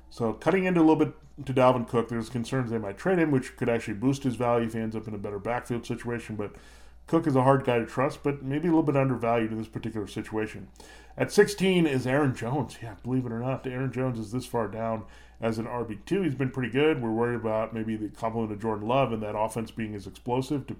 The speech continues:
score more points. Worried about A J Dillon as well. They also added some running back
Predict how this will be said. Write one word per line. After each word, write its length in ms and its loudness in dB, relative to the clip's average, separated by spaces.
score 260 -6
more 140 -10
points. 420 0
Worried 160 0
about 220 -4
A 100 -2
J 180 -4
Dillon 460 0
as 280 -8
well. 420 2
They 100 -4
also 300 0
added 200 -4
some 300 -6
running 200 -4
back 320 -6